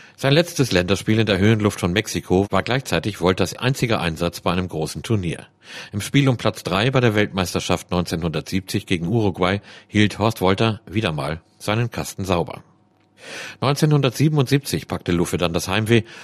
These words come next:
und so beendete er seine aktive Laufbahn in Berlin bei der alten Dame Hertha,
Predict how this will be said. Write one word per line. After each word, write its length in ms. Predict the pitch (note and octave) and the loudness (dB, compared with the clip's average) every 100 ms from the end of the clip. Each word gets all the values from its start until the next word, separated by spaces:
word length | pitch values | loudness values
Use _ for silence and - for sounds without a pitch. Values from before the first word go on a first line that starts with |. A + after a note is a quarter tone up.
| - | -12
und 120 | - G#2+ | -6 -2
so 100 | A2 | 0
beendete 380 | G#2 A#2+ A2+ | 2 0 0
er 100 | F2+ | 0
seine 260 | F2+ F2 E2+ | 0 -2 -2
aktive 380 | D#2+ - E2+ F#2 | -4 -4 -4 0
Laufbahn 440 | F2+ F#2 F#2+ F#2 - _ | 0 0 0 -2 -4 _
in 140 | G2+ A2+ | -6 0
Berlin 420 | C3 C#3 F2 C#2+ | 4 4 2 0
bei 100 | D2 | -6
der 140 | D#2 | -6
alten 240 | E2 F2 F#2 | -6 -6 -2
Dame 240 | F#2 F#2+ | 0 2
Hertha, 360 | G#2 A2+ A#2 | 0 0 0